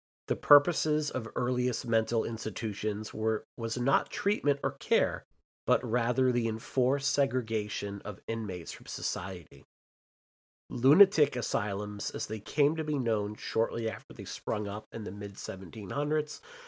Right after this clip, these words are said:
just kinda gathered up anyone that exhibited moderate to seve-, severe signs of mental illness, and they warehouse them away from the world at large with little to no regard for the individual's dignity or respect.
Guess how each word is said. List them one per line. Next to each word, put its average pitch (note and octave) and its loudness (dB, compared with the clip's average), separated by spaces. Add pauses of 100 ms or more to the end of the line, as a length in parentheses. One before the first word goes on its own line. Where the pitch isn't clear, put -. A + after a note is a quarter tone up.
(120)
just - 0
kinda A#3+ 4
gathered C3 4
up B2 -2
anyone A#2 0
that G#2+ -4
exhibited G#2+ -4
moderate A2+ -4
to A#2 -8
seve-, G2+ -12
severe A#2+ -2
signs A#2 -4
of G2 -12
mental G2+ -8
illness, D3 0 (520)
and C3+ 6
they C#3 10
warehouse B2+ 4
them B2 0
away A2+ -2
from A#2+ -6
the A2 -2
world G#2+ -2
at - -10
large G2 -8
with G2+ -12
little C3 2
to C3 -2
no A2+ 0
regard F#2+ -4
for F#2+ -8
the F#2+ -8
individual's F#2 -8 (420)
dignity C3+ 4
or G#2 0
respect. - -10